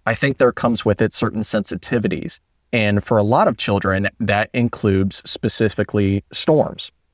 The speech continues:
The reason why that being, as I'm sure you could imagine, within storms comes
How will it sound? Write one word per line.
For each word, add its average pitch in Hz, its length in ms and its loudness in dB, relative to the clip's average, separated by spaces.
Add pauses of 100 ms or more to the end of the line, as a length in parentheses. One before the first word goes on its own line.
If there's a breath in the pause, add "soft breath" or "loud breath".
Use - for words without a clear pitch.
(140)
The 98 140 -2
reason 104 340 4
why 98 160 2
that 98 220 -2
being, 98 320 2
as 95 160 0
I'm 95 100 -2
sure 95 220 0
you 90 160 -2
could - 140 -16
imagine, 92 520 -2
within 120 320 0
storms 127 480 0
comes 123 380 0